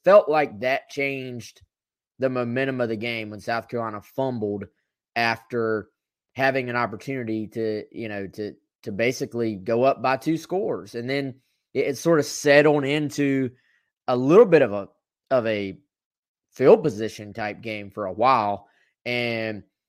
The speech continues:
you know, I, I thought, man, just the, the sort of, just the, the sloppiness for me overall, like that,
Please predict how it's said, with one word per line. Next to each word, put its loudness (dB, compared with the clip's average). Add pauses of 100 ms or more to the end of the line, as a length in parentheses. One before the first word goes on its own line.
(260)
you -6
know, 2
I, 2
I 0
thought, 4
man, -6
just -2
the, -4 (1200)
the -10
sort -2
of, -4 (840)
just -6
the, -6
the -14
sloppiness -8
for -6
me -10 (480)
overall, 2
like -6
that, -4